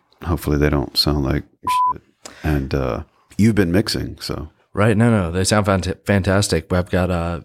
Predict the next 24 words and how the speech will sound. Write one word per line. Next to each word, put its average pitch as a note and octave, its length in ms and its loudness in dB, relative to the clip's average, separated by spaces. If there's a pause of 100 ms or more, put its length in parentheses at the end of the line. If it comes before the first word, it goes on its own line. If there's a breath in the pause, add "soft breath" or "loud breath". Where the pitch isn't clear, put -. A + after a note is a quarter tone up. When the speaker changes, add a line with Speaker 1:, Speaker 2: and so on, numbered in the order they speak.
Speaker 2:
I've - 180 -14
got, F2 180 -2
you're F#2+ 160 -2
on G2 140 2
all F#2 160 2
ten G2+ 220 2
tracks. G2+ 480 0
Um, F2 360 -2 (480 loud breath)
I've F2+ 160 -4
got F2 180 0
it. E2+ 140 0
I've F2 120 -4
got F2+ 200 0
you E2+ 60 2
mixed F#2 260 0
down. G2+ 460 4 (160)
Um, E2 480 -6 (240)
pretty G#2 180 2
much, F#2 360 2
uh, E2+ 300 2
the E2 120 -6
levels F2 380 0
are F2 100 2
everything F2+ 440 0